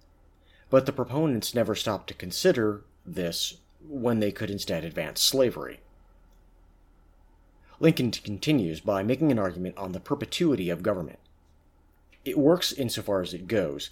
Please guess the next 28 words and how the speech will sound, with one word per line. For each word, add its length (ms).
although 320
some 340
of 100
his 180
historic 440
evidence 360
appears 300
a 60
bit 140
questionable 540
in 60
hindsight. 560
He 140
likely 460
hit 180
the 60
conclusion, 720
if 180
not 200
entirely 560
the 140
argument, 400
however. 400
States, 540
or 100
even 160
whole 220
regions, 500